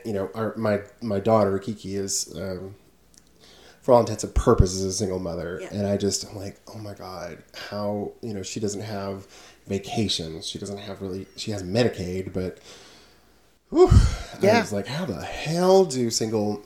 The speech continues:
Speaker 1: parents do it?"
Speaker 2: I mean, I stress not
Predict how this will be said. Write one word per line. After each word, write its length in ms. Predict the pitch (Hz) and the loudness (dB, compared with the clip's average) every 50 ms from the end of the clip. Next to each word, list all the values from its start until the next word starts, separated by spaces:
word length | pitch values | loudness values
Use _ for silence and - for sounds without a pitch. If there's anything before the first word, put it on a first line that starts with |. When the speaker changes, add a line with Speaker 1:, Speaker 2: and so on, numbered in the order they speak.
| - _ - | -16 _ -8
Speaker 1:
parents 380 | - - 117 110 101 - - | -6 -4 -4 -4 -6 -8 -8
do 280 | - - - 123 185 247 | -6 0 2 4 6 6
it?" 360 | 208 - 78 76 - - - - - | 6 4 4 -2 -6 -8 -8 -8 -10
Speaker 2:
I 60 | 233 247 | -8 -6
mean, 220 | 254 254 247 - - | -6 -6 -6 -8 -8
I 120 | - 277 | -8 -6
stress 800 | 302 - - - - 175 175 180 - - - - - - - - _ _ _ _ _ _ _ _ _ _ _ _ _ _ - | -4 -4 -6 -6 -4 -4 -2 -2 -2 -2 -4 -4 -4 -6 -10 -14 _ _ _ _ _ _ _ _ _ _ _ _ _ _ -18
not 880 | 214 226 226 226 220 220 220 220 226 226 226 226 240 247 262 247 - | -16 -14 -12 -12 -12 -12 -12 -12 -10 -8 -6 -6 -6 -6 -6 -8 -10